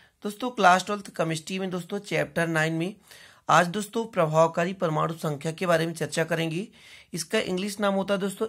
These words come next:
इफेक्टिव एटॉमिक नंबर। कभी-कभी क्वेश्चन दोस्तों पूछा जाता है ईएएन क्या है,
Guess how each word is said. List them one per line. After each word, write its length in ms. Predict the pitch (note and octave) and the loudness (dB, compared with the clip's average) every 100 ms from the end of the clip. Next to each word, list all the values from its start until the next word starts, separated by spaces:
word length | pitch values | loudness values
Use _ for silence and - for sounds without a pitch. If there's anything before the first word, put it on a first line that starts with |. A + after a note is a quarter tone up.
| - | -4
इफेक्टिव 600 | D#3+ E3 D#3+ - G3+ - | -6 -4 -6 -6 -8 -4
एटॉमिक 480 | E3 D#3 D3 E3 F3 | -2 2 2 2 -4
नंबर। 380 | D3 C3+ C3+ B2+ - - - - | -4 -2 -2 -4 -6 -20 -20 -4
कभी-कभी 380 | E3+ G3+ A3 A3+ | -2 2 0 0
क्वेश्चन 340 | A3 G3 G#3+ | -2 0 0
दोस्तों 260 | G#3+ G#3 A3 | -2 -2 -4
पूछा 300 | G3+ F#3 F#3+ | -4 -4 2
जाता 260 | F#3+ F#3 G3+ | 4 4 2
है 140 | G3+ F#3+ | 0 -6
ईएएन 840 | F#3+ G3 - F#3 F#3 - D#3 F3 | -6 -6 -4 -2 -2 -2 -4 -2
क्या 300 | F3 D#3 C#3+ C3+ | -4 2 2 4
है, 220 | D3 | -2